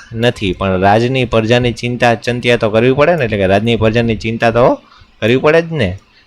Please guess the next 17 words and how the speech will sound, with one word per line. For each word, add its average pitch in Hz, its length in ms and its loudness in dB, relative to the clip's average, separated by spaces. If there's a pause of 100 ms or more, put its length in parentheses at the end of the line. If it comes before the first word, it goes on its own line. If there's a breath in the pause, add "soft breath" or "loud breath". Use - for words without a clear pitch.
પડોશના 131 480 2
રજવાડા 120 400 4
આપણું 120 360 4
આબરૂ, 113 280 2
મોભું 107 360 2
અને 117 160 2
માન 107 320 0
ખૂંચે 131 320 -2
છે, 117 140 -2
એનું 101 200 -2
કંઈ 135 440 0 (560 soft breath)
થાય? 277 320 2 (3750 loud breath)
પછી - 240 2
આવે 101 260 4
છે 123 200 0
બીજો 120 300 2
પ્રશ્ન, 101 460 0